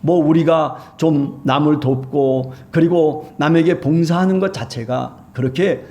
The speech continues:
대단한 일은 아닐런지 모르지만은 그러나 사실은 그런 대단한 일이 아닌 이 봉사를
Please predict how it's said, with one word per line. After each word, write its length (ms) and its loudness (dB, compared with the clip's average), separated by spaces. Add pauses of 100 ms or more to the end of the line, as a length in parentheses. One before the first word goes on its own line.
(180)
대단한 640 0
일은 340 0
아닐런지 400 0
모르지만은 720 -4 (840)
그러나 260 2
사실은 460 -2 (200)
그런 460 0 (540)
대단한 440 2
일이 400 2
아닌 400 -2
이 220 -2
봉사를 880 0